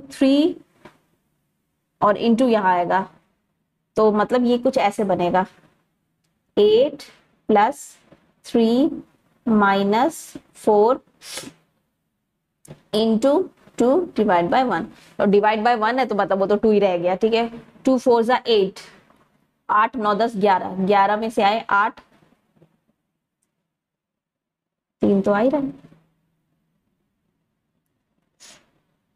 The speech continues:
सही तो हो ही रहा है, फ़ोर और एट होगा,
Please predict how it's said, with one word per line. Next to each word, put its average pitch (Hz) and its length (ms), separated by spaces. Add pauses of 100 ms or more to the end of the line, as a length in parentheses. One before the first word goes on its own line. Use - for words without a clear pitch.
(460)
सही 208 260
तो 220 100
हो 226 80
ही 269 100
रहा 269 120
है, 262 80 (1300)
फ़ोर 247 200
और 247 120
एट 240 200
होगा, 254 240